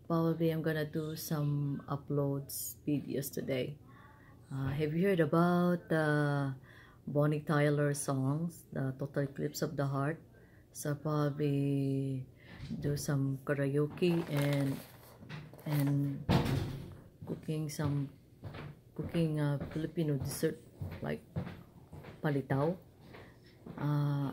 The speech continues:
I know that my, uh, my own people would, would know about the palitaw.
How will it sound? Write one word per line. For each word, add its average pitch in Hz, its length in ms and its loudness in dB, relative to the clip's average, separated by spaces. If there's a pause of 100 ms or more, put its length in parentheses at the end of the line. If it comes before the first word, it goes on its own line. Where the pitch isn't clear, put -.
I 147 220 0
know 151 180 0
that 143 240 -4
my, 139 320 0 (540)
uh, 139 560 -2 (400)
my - 340 4
own 139 460 0 (100)
people 139 460 -2
would, 135 240 -4 (720)
would 147 180 -2
know 156 220 0
about 147 400 2
the 143 100 2
palitaw. 147 600 0